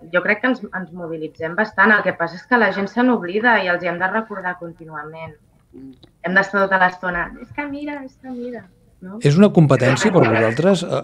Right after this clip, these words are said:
Speaker 3: aquest boom que hi ha hagut a les xarxes, amb els TikToks i amb els no sé què? És a dir, hi ha com una mena de pseudoproducció cultural de, a, a les, a les xarxes que és de material de consum, sobretot de la gent més jove, no? D'aquest, d'aquest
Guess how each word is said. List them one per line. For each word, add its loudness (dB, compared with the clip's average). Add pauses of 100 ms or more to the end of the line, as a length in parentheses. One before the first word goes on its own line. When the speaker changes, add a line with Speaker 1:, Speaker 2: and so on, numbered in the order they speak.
Speaker 3:
aquest -2
boom 6
que -6
hi 2
ha 2
hagut 0
a 2
les -2
xarxes, -2
amb -6
els -10
TikToks -4
i -4
amb -6
els -8
no -10
sé -6
què? -4 (380)
És -6
a -2
dir, 0
hi 0
ha -2
com 2
una 4
mena 2
de 2
pseudoproducció 2
cultural 0 (260)
de, -6
a, -8
a -8
les, -12
a -6
les -4
xarxes 0 (300)
que 0
és 2
de 4
material 0
de 4
consum, 0
sobretot 0
de -2
la 0
gent 2
més 0
jove, 4
no? -2
D'aquest, -2
d'aquest -4